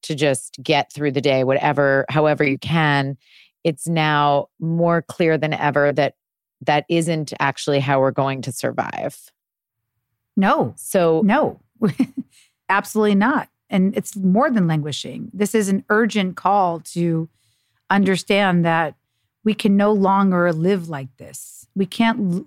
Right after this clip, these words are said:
Speaker 2: live in service of others. You may think now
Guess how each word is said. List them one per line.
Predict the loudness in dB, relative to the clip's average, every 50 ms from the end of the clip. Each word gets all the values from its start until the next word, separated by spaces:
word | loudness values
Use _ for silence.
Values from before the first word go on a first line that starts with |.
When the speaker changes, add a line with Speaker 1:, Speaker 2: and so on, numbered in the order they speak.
| -4
Speaker 2:
live | 0 2 4 4 2 2 0
in | -2 -4 -4
service | 0 0 -2 -2 0 -2 -4 -6
of | -8 -12
others. | -10 -10 -10 -10 -10 -14 -14 -16 -18 -18 -20 -20 -20 _ _ _ _ _ _ _ _ _
You | 0 2 4 4
may | 4 4 2 0
think | 0 0 0 2 2 2 2 2
now | 2 2 4 2 2 2 0 0 -2 -4 -6